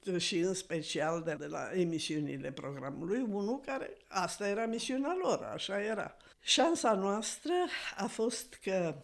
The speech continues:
frecvența era pe ultrascurte, pe U K V, cum i se spunea atunci,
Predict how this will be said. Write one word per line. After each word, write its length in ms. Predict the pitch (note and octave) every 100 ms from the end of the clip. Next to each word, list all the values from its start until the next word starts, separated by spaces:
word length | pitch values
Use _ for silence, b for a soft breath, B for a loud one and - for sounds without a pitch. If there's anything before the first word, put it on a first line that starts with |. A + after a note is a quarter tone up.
| -
frecvența 960 | - G3+ G#3+ G3 A#3 A3 - E3+ E3+ D3+
era 400 | - F3 E3+ G3
pe 420 | F#3+ F3+ D#3+ D3+ D#3
ultrascurte, 960 | F#3+ - - E3 - - E3+ D3+ - G#3+
pe 220 | G#3+ D3+
U 140 | - G3+
K 80 | G3
V, 520 | E3 D#3 F#3+ F3 -
cum 140 | D#3 C#3+
i 80 |
se 200 | D3 D3+
spunea 460 | D3 - C3+ D#3 E3
atunci, 480 | - F#3 A3+ B3